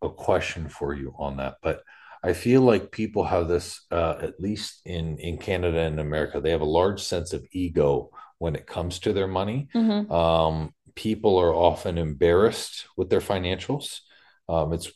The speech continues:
Speaker 1: probably why they don't speak to financial advisors. No one ever wants to show anybody the real truth, 'cause then you have to admit that, of course, there's, there's a problem, right? Um, so I think that there's a large ego thing, which is why people are scared of it.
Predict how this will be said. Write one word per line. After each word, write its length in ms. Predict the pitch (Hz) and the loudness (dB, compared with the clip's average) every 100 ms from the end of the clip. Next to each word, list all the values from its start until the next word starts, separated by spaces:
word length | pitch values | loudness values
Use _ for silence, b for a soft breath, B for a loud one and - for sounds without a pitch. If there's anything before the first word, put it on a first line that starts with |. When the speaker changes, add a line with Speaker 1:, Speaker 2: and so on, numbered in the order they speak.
| - | -2
Speaker 1:
probably 220 | 92 92 | 2 4
why 180 | 85 85 | 4 4
they 60 | |
don't 180 | 82 82 | 2 0
speak 280 | - - 87 | -6 -8 -4
to 60 | 85 | -4
financial 580 | - 85 80 78 78 | -4 -4 -4 -6 -4
advisors. 680 | 78 65 104 104 107 104 98 | -2 2 2 4 2 0 0
No 120 | 92 | -2
one 140 | 90 87 | 0 2
ever 180 | 80 | 2
wants 260 | 82 82 - | 0 -2 -4
to 80 | - | -8
show 360 | - 87 85 | -4 2 2
anybody 460 | 80 80 76 82 80 | 2 -2 -2 0 0
the 140 | 76 | -2
real 380 | 69 78 85 76 | -4 -2 0 0
truth, 520 | - - 92 135 131 - b b b - | -2 -4 0 0 0 -14 b b b -4
'cause 120 | 87 | 0
then 120 | 98 | 2
you 100 | 98 | 4
have 120 | 85 | 2
to 80 | 87 | 2
admit 240 | 73 78 - | -2 -2 0
that, 180 | 73 - | -2 -4
of 140 | 85 - | -14 -8
course, 260 | 78 71 | -6 -6
there's, 300 | - 73 73 | -4 -2 -4
there's 200 | - 73 | -6 -8
a 60 | 73 | -8
problem, 520 | - - 69 67 67 - | -8 -4 -4 -6 -12 -10
right? 320 | 78 80 85 b b b b | -6 -4 -4 b b b b
Um, 200 | 80 78 | -4 -4
so 160 | 78 98 | 0 0
I 40 | |
think 220 | 87 107 104 | 0 0 2
that 140 | 92 | 4
there's 220 | 90 85 | 4 4
a 40 | 87 | 2
large 380 | 80 80 78 - | 2 2 0 -4
ego 320 | 87 85 85 | -6 2 2
thing, 220 | 78 80 | 2 -4
which 200 | 76 71 | -6 -8
is 100 | 78 | -10
why 160 | - 73 | -6 -6
people 360 | 71 73 78 69 | -6 -10 -6 -6
are 60 | |
scared 340 | - - 76 85 | -6 -6 -4 -2
of 120 | 98 | 2
it. 240 | 123 127 | 2 2